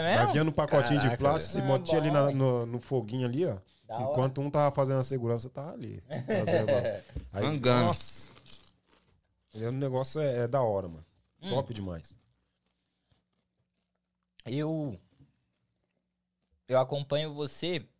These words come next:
Speaker 2: desde a época que é o Jedson, né? Jeldson.
Speaker 1: O Jedson.
Speaker 2: Jedson,
Speaker 1: Jedson
Speaker 2: ele,
Speaker 1: é
Speaker 2: ele,
Speaker 1: soldado Jedson.
Speaker 2: ele que falou de você, aí eu comecei a te acompanhar, né? Através dele. E aí eu,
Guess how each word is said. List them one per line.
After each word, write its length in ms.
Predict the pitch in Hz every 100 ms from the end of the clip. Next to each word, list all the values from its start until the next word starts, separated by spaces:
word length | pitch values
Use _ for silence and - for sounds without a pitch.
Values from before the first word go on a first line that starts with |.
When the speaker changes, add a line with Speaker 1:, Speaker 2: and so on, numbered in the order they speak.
| _
Speaker 2:
desde 400 | 107 131 165 175
a 80 | 165
época 320 | 160 - 160
que 320 | - 165 151
é 100 | 127
o 100 | 139
Jedson, 480 | 135 135 147 - 135
né? 180 | 165 170 -
Jeldson. 460 | 127 165 - - 104
Speaker 1:
O 80 | 101
Jedson. 440 | 82 101 98 - 80 - - - _ _ _ _ -
Speaker 2:
Jedson, 380 | 113 139 85 120
Speaker 1:
Jedson 40 |
Speaker 2:
ele, 160 | 143 113 104
Speaker 1:
é 160 | 87 - - - _ -
Speaker 2:
ele, 200 | 131 170
Speaker 1:
soldado 380 | 107 101 104 95
Jedson. 380 | 92 92 - - - _ _ _ _ -
Speaker 2:
ele 200 | 135 156
que 380 | 160 180 180 170
falou 320 | - 160 165
de 100 | 165
você, 300 | 170 180 160
aí 100 | 139
eu 80 | 139
comecei 380 | 131 143 139 143
a 40 |
te 120 | -
acompanhar, 540 | 143 143 143 160 143 113
né? 180 | 123 175 - - _ _ -
Através 480 | 113 117 113 120 127
dele. 240 | 107 95 - _ _ - - - _ _ _ _ _
E 120 | 107 110
aí 160 | 110
eu, 180 | 117 120